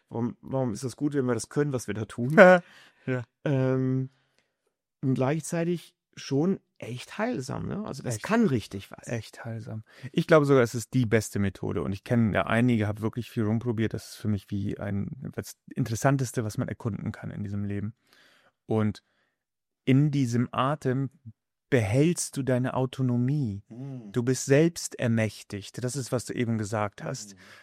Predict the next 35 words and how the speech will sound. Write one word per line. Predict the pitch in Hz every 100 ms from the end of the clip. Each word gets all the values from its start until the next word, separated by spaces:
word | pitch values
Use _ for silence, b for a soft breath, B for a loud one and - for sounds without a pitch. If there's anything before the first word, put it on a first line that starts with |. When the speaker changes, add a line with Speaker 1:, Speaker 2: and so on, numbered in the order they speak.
| B
Speaker 2:
Wenn | 120 117
du, | 117 117 113 b b
wenn | - 123
du | 127
eine | 127 113
Substanz | 120 - 175 190 208 -
nimmst, | 113 95 - - - _ _ _ _ _ -
dann | 117
passiert | 113 117 - 185 175
es | 123 -
mit | 107 -
dir. | - - _ _ _ _ _ _ _
Und | 120 117
deine | 113 117
Autonomie | 120 127 131 - 127 143 175
wird | 147 147
dir | 139
ein | 135
bisschen | 165 170 156
genommen | 143 151 165 123
und | 98
an | 110
die | 120
Substanz | 120 - 147 147 -
abgegeben. | - - 123 117 101 95 - b b b b b 123
Und | 113 120
beim | 120
Atmen | 117 147 165 139
ist | -
es | 139 156
nicht | 170
so. | -
Und | - 110
das | 139 175
ist, | 151